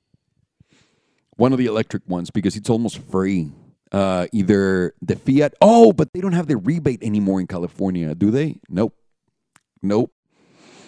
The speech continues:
I'd still get an electric car. Yep. Yep. Either the mini Fiat or the Smart or anything small. Uh, also, the Jetta was, like, seventy dollars at some point.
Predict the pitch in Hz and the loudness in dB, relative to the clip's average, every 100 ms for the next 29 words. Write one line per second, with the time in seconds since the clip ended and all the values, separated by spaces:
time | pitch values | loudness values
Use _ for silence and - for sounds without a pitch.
0 | - _ _ _ _ _ _ - 120 - | -20 _ _ _ _ _ _ -6 -4 0
1 | 147 113 117 95 98 - 95 101 87 78 | 0 0 0 -2 -2 -2 -4 -2 -2 -4
2 | _ _ _ _ _ _ _ _ _ _ | _ _ _ _ _ _ _ _ _ _
3 | _ _ _ - 120 - _ _ _ - | _ _ _ 0 0 -2 _ _ _ -4
4 | 120 - - 107 110 101 104 139 156 - | -4 -6 -6 0 0 0 0 2 0 -2
5 | 156 156 147 - 113 107 92 92 - - | 0 2 0 -2 -2 -2 -2 -6 -8 -2
6 | 120 139 139 143 _ 120 110 101 90 _ | 0 2 0 -4 _ -6 -4 -4 -8 _
7 | _ _ _ _ - 123 139 135 113 - | _ _ _ _ -6 -2 -2 -2 -4 -2
8 | 110 107 78 - _ _ _ _ 104 104 | 0 0 -4 -12 _ _ _ _ -4 -4
9 | 104 110 110 - 92 - _ - 90 80 | -2 -2 -2 -2 -2 -4 _ -10 -8 -4
10 | 101 127 120 104 101 90 110 107 90 - | -4 -4 -4 -8 -10 -12 -10 -10 -10 -6
11 | 82 98 117 110 98 123 120 - 135 131 | -4 -4 -6 -6 -2 0 0 0 0 -2